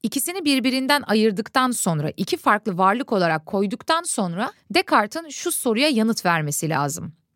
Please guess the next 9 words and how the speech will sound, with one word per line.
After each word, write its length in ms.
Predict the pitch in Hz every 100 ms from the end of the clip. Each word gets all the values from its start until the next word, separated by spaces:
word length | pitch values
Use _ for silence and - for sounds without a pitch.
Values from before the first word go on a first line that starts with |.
| -
Peki 420 | 427 - 247 285 _ -
zihin 420 | 185 262 359 311
ve 120 | 220
beden 380 | 214 202 302 440
nasıl 420 | 220 311 - 277
bir 80 | 208
etkileşime 600 | 185 175 208 170 - 165
sahip? 440 | 151 165 - 151 - _ _ _ _ 185
Yani 400 | 214 208 208